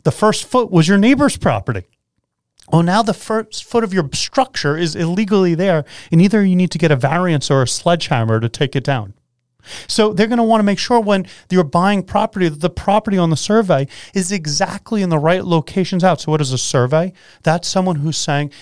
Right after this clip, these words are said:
"Here's the metes and bounds of the property,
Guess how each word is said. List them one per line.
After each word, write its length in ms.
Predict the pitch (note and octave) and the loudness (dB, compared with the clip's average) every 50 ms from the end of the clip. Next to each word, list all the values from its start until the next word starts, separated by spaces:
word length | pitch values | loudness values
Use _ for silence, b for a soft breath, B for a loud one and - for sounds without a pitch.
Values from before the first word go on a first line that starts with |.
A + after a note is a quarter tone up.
| B B B | B B B
"Here's 380 | - - - G#3+ G#3+ G#3 E3+ | -18 -8 -4 -2 -2 -2 -2
the 100 | - E3 | 0 0
metes 340 | D3+ D3 E3 F#3+ F#3+ - - | 0 0 0 -2 -4 -4 -2
and 140 | D#3+ C#3+ C3+ | -2 0 0
bounds 340 | C#3 C3+ D3 D#3+ D#3+ D#3 D#3 | 0 0 2 2 0 0 -2
of 80 | D#3 C3+ | -2 -4
the 60 | C#3 | -4
property, 680 | - - - D#3 E3 E3+ E3 - B2+ G#2 G2+ C3 D3 | -4 -4 -2 -2 -2 -2 -2 -4 -4 -2 -2 -4 -8